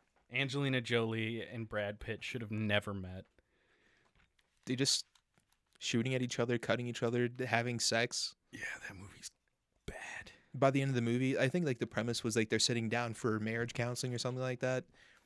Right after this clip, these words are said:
Speaker 2: And at the end of the movie, like, "I don't even know why we needed counseling." It's like, dude, by the time this session started, you guys hated each other. And it's like you forgot all that happened, and at the end of the movie, you're magically just fine. Why'd you even book the session?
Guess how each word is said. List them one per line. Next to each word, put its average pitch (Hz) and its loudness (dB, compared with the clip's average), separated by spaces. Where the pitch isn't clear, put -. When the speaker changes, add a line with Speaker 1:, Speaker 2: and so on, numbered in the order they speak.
Speaker 2:
And 120 2
at 123 4
the 139 6
end 127 4
of 117 4
the 117 6
movie, 123 4
like, 117 4
"I 123 6
don't 139 2
even 151 4
know 123 2
why 123 2
we 120 0
needed 120 -2
counseling." - -4
It's 135 -2
like, 143 -2
dude, 143 -2
by 190 6
the 165 4
time 180 2
this 135 0
session 147 0
started, 127 0
you 127 -4
guys 135 4
hated 135 0
each - -6
other. 113 -4
And 117 -6
it's 120 -2
like 135 0
you 151 4
forgot 131 8
all 131 12
that 131 2
happened, 123 0
and 127 2
at 120 4
the 127 2
end 123 4
of 120 4
the 117 4
movie, 120 4
you're 120 2
magically 117 2
just 120 2
fine. 123 -4
Why'd 135 4
you 156 0
even 139 0
book 120 -2
the 107 -2
session? - -2